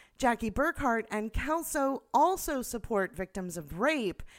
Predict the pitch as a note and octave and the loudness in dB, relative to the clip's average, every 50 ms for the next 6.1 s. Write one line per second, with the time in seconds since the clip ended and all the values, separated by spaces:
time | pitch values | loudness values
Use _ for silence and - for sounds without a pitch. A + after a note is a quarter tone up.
0 | - - - - _ _ _ _ - C4 A#3 - - - F4+ F4 C#4+ G3+ - G#3+ | -20 -20 -20 -20 _ _ _ _ -6 -4 -2 -2 0 2 4 4 4 2 2 0
1 | F#3+ F3+ E3+ E3+ E3+ E3 D#3+ E3 F3 D#3+ E3 E3 F3+ G3 F#3+ E3 E3 E3 E3 D#3+ | 0 0 0 -2 -2 -2 -2 0 0 0 0 0 0 0 -2 -4 -6 -8 -4 -2
2 | F#3+ F#3+ G3 F#3 G3 F#3+ F3+ F3 E3 D3 D3+ E3 - - B3+ B3+ - F#3 C#3+ D#3 | 0 0 2 2 2 2 2 2 0 -2 -4 -6 -4 -4 -4 -4 -4 -6 -8 -8
3 | F3+ A3 - - - - - - _ _ _ _ - B3+ - - - - E4 F4+ | -8 -10 -14 -16 -20 -20 -20 -20 _ _ _ _ -6 -4 -4 -4 0 2 2 2
4 | - - D#4+ C#4+ C#4+ B3+ A#3+ - - C4 B3 G#3+ A3 A3+ A3+ - - - A3+ G3 | 2 0 -2 0 0 0 -2 -4 -2 0 0 2 0 0 -4 -6 -4 -4 -4 -2
5 | G3+ G3 - - - B3 A#3 G#3 G3+ F#3 F#3 F3+ F3+ C4 C#4+ B3+ F#3 C3 G2+ D#2+ | -2 -4 -6 -4 -4 -4 -2 -2 -2 -4 -4 -4 -4 -2 -2 0 -2 -2 -4 -8
6 | - - | -12 -16